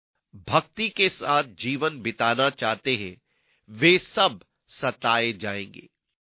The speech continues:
ऐसे ही आज के अनेक झूठे भविष्यद्वक्ता कहते हैं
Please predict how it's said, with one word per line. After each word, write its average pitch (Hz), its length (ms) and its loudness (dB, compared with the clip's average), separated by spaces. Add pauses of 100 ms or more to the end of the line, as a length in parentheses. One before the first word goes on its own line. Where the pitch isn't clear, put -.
(320)
ऐसे 196 400 4
ही 262 200 2
आज 165 460 2
के 214 180 -2
अनेक 151 480 0
झूठे 165 440 -2
भविष्यद्वक्ता 127 1000 -4
कहते 120 500 0
हैं 104 220 -6